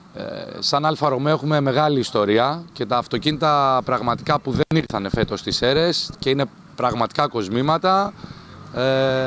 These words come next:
δεν θα τα δούμε. Είναι μεγάλο κρίμα αυτό και για εμάς τους φανατικούς της μάρκας, αλλά και για τους θεατές εδώ πέρα.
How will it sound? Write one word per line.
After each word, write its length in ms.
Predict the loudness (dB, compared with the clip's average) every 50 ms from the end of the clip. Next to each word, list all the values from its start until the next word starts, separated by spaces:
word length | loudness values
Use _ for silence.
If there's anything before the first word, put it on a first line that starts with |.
| -2 -4 -6 -8 -10 -10 -8 -4 0
δεν 120 | 2 4
θα 100 | 4 4
τα 140 | 2 2 2
δούμε. 300 | 2 0 0 -2 -6 -8 -10 -12 -14 -14 -4 -4 -4 -4 -4 -2 0
Είναι 160 | 2 2 4
μεγάλο 380 | 2 4 4 4 2 2 0
κρίμα 260 | 0 0 0 2 2 0
αυτό 180 | 2 0 0
και 120 | 2 4 2
για 180 | 4 4 2
εμάς 280 | 2 2 2 0 0 0
τους 160 | -4 -6 -2
φανατικούς 500 | -2 0 0 0 -2 -4 -4 -4 -4 -2
της 140 | -4 -4 0
μάρκας, 400 | 0 2 2 2 2 0 2 4
αλλά 180 | 4 4 2
και 100 | 2 2
για 120 | 2 2 2
τους 140 | 0 -4 0
θεατές 460 | 2 2 2 4 4 2 2 2 2
εδώ 140 | 0 0 0
πέρα. 320 | 0 -2 -2 -2 -4